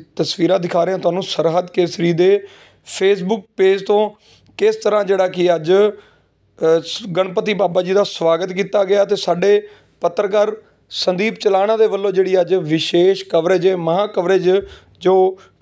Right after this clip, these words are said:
ਅੱਜ ਕੀਤੀ ਗਈ ਹੈ, ਰਾਮ ਮੰਦਿਰ ਤੋਂ ਲੈ ਕੇ ਪੂਰੇ ਬਾਜ਼ਾਰ ਦੇ ਵਿੱਚ ਹੁੰਦੇ ਹੋਏ ਪੰਕਜ ਨਾਰੰਗ ਵਾਲੀ ਗਲੀ ਦੇ ਵਿੱਚ ਗਾਂਧੀ ਚੌਂਕ, ਅ, ਗਾਂਧੀ ਮਹੱਲੇ ਦੇ ਵਿੱਚ ਜਿਹੜਾ ਕੀ ਹੈ ਗਣਪਤੀ ਬਾਬਾ ਜੀ ਨੂੰ ਵਿਰਾਜਮਾਨ ਕੀਤਾ ਗਿਆ।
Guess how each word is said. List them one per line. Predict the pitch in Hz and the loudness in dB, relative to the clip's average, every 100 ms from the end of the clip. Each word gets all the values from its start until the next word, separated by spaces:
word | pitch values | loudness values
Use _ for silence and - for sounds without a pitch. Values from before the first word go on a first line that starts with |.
| 170 | -4
ਅੱਜ | 170 | -4
ਕੀਤੀ | 165 175 147 190 | -4 -4 0 2
ਗਈ | 185 185 | 2 2
ਹੈ, | 202 | 0
ਰਾਮ | 175 170 185 202 | 0 0 0 -2
ਮੰਦਿਰ | 185 180 190 | -8 -2 -2
ਤੋਂ | 185 185 | 0 -2
ਲੈ | 165 | 0
ਕੇ | 160 185 180 196 - _ _ _ | 0 2 0 -2 -12 _ _ _
ਪੂਰੇ | 185 208 | 2 2
ਬਾਜ਼ਾਰ | 165 175 170 175 190 | 2 -2 2 2 2
ਦੇ | 196 | 0
ਵਿੱਚ | 190 190 | 0 0
ਹੁੰਦੇ | 180 175 180 | 0 2 2
ਹੋਏ | 180 175 190 185 - _ _ _ _ _ _ _ _ _ | 4 4 2 0 -10 _ _ _ _ _ _ _ _ _
ਪੰਕਜ | 190 190 233 208 | -6 -2 -2 0
ਨਾਰੰਗ | 190 185 202 | 0 0 0
ਵਾਲੀ | 202 190 | -2 -2
ਗਲੀ | 175 170 175 | 0 0 2
ਦੇ | 180 | 0
ਵਿੱਚ | 175 180 | 0 0
ਗਾਂਧੀ | 160 180 175 | 0 0 0
ਚੌਂਕ, | 165 180 175 180 - | 0 -2 -2 -6 -2
ਅ, | 170 | -2
ਗਾਂਧੀ | 156 175 185 | 0 0 -2
ਮਹੱਲੇ | 180 160 170 | -2 -2 0
ਦੇ | 170 | 0
ਵਿੱਚ | 175 170 | -2 -2
ਜਿਹੜਾ | 165 165 | 0 0
ਕੀ | 151 156 | 0 2
ਹੈ | 170 | 2
ਗਣਪਤੀ | 160 165 165 170 | 0 -2 -2 -2
ਬਾਬਾ | 165 170 170 | -2 0 -2
ਜੀ | 165 | -2
ਨੂੰ | 165 156 | -2 0
ਵਿਰਾਜਮਾਨ | 160 165 180 190 | 2 2 0 -4
ਕੀਤਾ | 180 185 190 | -2 -2 0
ਗਿਆ। | 185 196 | 2 2